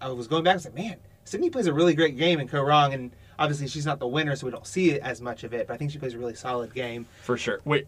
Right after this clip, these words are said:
Speaker 2: and, and everyone that whole season was like, "Aubrey or Michelle, Aubrey or Michelle." Where are my Sydney fans?
Speaker 1: Right.
Speaker 2: I was rooting for her the whole season.
Speaker 1: She's great. She's
Speaker 2: Yeah.
Speaker 1: great. Bring her back. Uh, I think additionally, uh, I would love to see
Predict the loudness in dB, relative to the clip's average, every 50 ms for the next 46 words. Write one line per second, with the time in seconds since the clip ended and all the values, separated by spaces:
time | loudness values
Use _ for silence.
0 | -2 6 8 8 8 8 6 4 4 2 2 2 2 4 6 6 6 6 4 2
1 | 0 0 2 2 2 2 2 -2 0 0 -2 -2 -2 -4 -2 -4 -4 -4 -4 -6
2 | 0 2 2 2 4 2 0 2 0 -2 -4 -4 -4 -4 -4 -2 -2 -2 -2 0
3 | -2 -2 -6 -4 -2 -2 -2 -2 -6 -10 -20 -20 -20 -20 -20 -20 _ -10 -6 0
4 | 2 4 6 6 6 4 4 2 0 0 -2 -2 0 0 2 2 0 -2 -2 -6
5 | -8 -8 -8 -12 -4 -2 0 4 6 6 6 6 6 4 4 4 4 0 0 2
6 | 2 2 0 0 -4 -4 -8 -10 -10 -14 -20 -20 -8 -6 -6 0 2 2 2 2
7 | 0 -6 -16 -20 _ -10 -10 -8 -6 -6 -6 -6 -6 -16 -20 -20 _ -10 -8 -4
8 | -2 2 2 2 2 0 -6 -20 -20 -20 -20 -20 -20 -10 0 4 10 10 12 10
9 | 10 8 2 2 0 4 4 6 4 4 2 -6 -6 -6 -6 -2 0 2 2 2
10 | 4 2 2 2 2 2 2 2 2 2 -6 -8 -8 -6 -8 -6 -6 -6 -6 -6
11 | -6